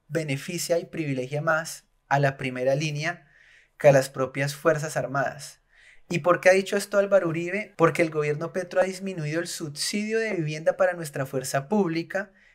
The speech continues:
y eso que ahí les iré presentando también en otras transmisiones,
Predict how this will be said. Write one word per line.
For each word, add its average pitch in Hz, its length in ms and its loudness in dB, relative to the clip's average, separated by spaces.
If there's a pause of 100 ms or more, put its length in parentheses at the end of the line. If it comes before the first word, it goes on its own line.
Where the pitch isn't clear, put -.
(120)
y 170 160 2
eso 226 260 4
que 160 100 -6
ahí 147 100 -2
les 151 200 -6
iré 156 140 -2
presentando 143 680 -4
también 131 480 -4
en 143 120 -2
otras 147 340 -4
transmisiones, 160 880 -2